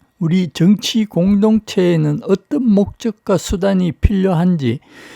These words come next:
숙려하는 데서 비롯된다면 민주주의는 공동의 삶의 성격에 무관심해질 수 없다. 그것은 완벽한 평등을 필요로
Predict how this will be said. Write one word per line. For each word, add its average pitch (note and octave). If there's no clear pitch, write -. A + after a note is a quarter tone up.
숙려하는 A3
데서 F#3+
비롯된다면 D#3
민주주의는 C#3+
공동의 F#3+
삶의 E3+
성격에 D3+
무관심해질 D3
수 -
없다. B2
그것은 E3
완벽한 F#3+
평등을 G3
필요로 F#3+